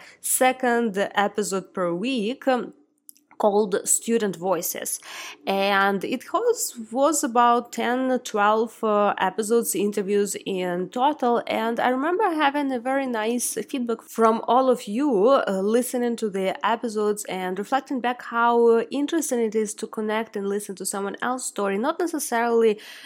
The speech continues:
mega internationally known professional or any, anything like that, but just someone who is also going through the same struggles and the same process, uh, as well as the same successes as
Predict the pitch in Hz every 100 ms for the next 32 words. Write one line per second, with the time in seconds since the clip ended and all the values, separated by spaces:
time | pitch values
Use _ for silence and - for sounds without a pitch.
0 | - 175 202 220 196 196 190 190 - _
1 | 226 202 196 202 220 - 208 214 208 190
2 | 220 220 208 190 202 226 220 220 208 190
3 | 190 175 - 180 185 202 185 175 190 185
4 | 175 165 165 302 233 190 214 - 359 370
5 | - 392 403 349 311 302 - 254 269 285
6 | 226 240 247 247 214 220 220 233 233 247
7 | - - 202 202 202 208 208 202 185 190
8 | 190 185 240 233 - 277 285 302 - 180
9 | 240 247 262 - - - 294 262 196 170
10 | 160 175 180 160 190 - 247 - 165 214
11 | 220 - 208 202 220 190